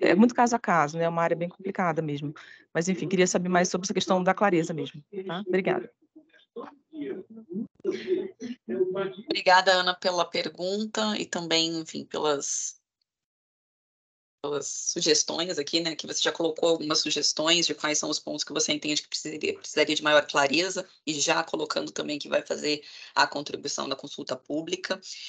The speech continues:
Speaker 2: É, com relação a, a trazer exemplos, né, norm-, na, em norma, normalmente a gente tende a engessar, se a gente faz dessa forma,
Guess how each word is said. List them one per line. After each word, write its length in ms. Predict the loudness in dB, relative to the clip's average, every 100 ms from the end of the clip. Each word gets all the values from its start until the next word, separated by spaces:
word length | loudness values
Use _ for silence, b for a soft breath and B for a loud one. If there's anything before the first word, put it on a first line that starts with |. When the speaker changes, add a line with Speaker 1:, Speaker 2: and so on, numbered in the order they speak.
| B 6
Speaker 2:
É, 260 | 8 8
com 140 | 6 2
relação 720 | 4 6 6 6 4 2 0 4
a, 720 | 6 8 6 4 2 2 0
a 40 | 2
trazer 600 | 4 4 4 2 4 4
exemplos, 760 | 2 4 4 4 -4 -8 -4
né, 320 | 0 0 -2
norm-, 300 | -4 -6 -8 -10
na, 280 | 0 0 0
em 200 | -8 -6
norma, 320 | 0 2 2
normalmente 400 | -2 -4 -4 -6
a 40 | -6
gente 220 | -2 0
tende 300 | 0 -4 -4
a 40 |
engessar, 600 | -4 -4 -2 0 0 0
se 120 | -2 -6
a 40 |
gente 180 | -6 -8
faz 240 | -8 -8
dessa 240 | -6 -6 -6
forma, 400 | 0 0 0